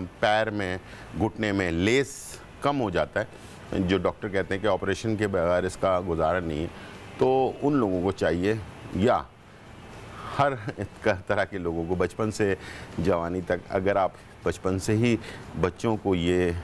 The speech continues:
सब्जियां खिलाएंगे, तो इंशाल्लाह उनकी ज़िंदगी में ना, कभी बूढ़े होने के बाद उनके जिस्म में लेस जो है ना, वो ख़त्म नहीं होगा। कुदरत ने, अल्लाह ताला ने इस सब्ज़ी के अंदर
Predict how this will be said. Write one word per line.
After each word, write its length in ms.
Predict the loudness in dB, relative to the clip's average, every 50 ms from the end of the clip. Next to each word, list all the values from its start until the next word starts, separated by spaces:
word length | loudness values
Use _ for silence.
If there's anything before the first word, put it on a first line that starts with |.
| -8 -4 -2
सब्जियां 400 | -2 -2 -2 0 0 0 0 0
खिलाएंगे, 600 | 0 0 2 2 2 0 0 -2 -2 -4 -6 -6 -8 -16 -20 -20 -18 -16 -10 -4
तो 60 | 0
इंशाल्लाह 400 | 0 0 2 2 2 2 2 0
उनकी 180 | -2 0 0 2
ज़िंदगी 420 | 2 2 2 2 2 2 2 2
में 120 | 2 2 2
ना, 100 | 0 0
कभी 380 | 0 0 0 2 2 0 0 0 -4 -6 -4
बूढ़े 300 | -2 2 2 2 4 2
होने 220 | 2 2 0 0 0
के 100 | 0 0
बाद 300 | 2 2 2 0 0 -4 -10 -20 -20 -20 -20 -14 -6 -2
उनके 300 | 0 0 2 2 0 0
जिस्म 320 | 0 -2 -2 -2 -2 -2
में 180 | 0 0 0 0
लेस 680 | 0 2 2 2 4 4 2 2 0 -6 -14 -14 -12 -8
जो 160 | -4 -2 0
है 80 | 0 0
ना, 100 | 0 0
वो 120 | 0 0
ख़त्म 340 | -2 -2 -4 -2 -2 -2 -2
नहीं 380 | -2 -2 0 0 2 2 2 0
होगा। 340 | 0 0 0 0 -2 -2 -2 -8 -14 -14 -14 -14 -16 -8 -2 0
कुदरत 360 | 0 2 4 2 2 0 0 -4
ने, 300 | -4 -4 -2 -4 -4 -6 -10 -14 -12 -6 -2
अल्लाह 180 | 0 2 2 2
ताला 260 | 2 0 0 0 0
ने 260 | 0 -2 -2 0 2
इस 320 | 2 2 0 0 -2 0 2 4 4 6 4 4 2 0 -8 -12 -8 -6
सब्ज़ी 340 | -2 -2 -2 0 0 -2 0
के 80 | 0 0
अंदर 320 | 0 2 2 2 0 0